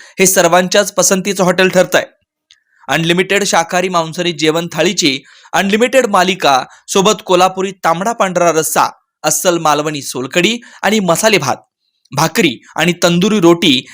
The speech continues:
एकाच छताखाली मिळते. मांसाहारीमध्ये अंडा फ्राय, अंडा मसाला, अंडा करी, अंडा मालवणी, चिकन मैत्री स्पेशल, चिकन मसाला, चिकन फ्राय,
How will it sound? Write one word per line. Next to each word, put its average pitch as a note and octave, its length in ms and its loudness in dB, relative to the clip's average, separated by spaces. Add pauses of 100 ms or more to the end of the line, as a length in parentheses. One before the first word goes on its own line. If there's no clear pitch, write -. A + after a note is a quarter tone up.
एकाच G3 420 2
छताखाली G#3 360 0
मिळते. F#3 440 -2 (540)
मांसाहारीमध्ये E3+ 640 2
अंडा E3+ 360 2
फ्राय, D3+ 320 -2 (120)
अंडा C#3 240 -2
मसाला, E3 460 0 (300)
अंडा F#3 240 2
करी, D3 300 -4 (180)
अंडा E3 260 2
मालवणी, D#3 480 -4 (220)
चिकन B3+ 260 -4
मैत्री G#3 340 -4
स्पेशल, D#3+ 420 0 (380)
चिकन E3 240 0
मसाला, E3+ 420 0 (240)
चिकन F#3 280 0
फ्राय, D3+ 320 -2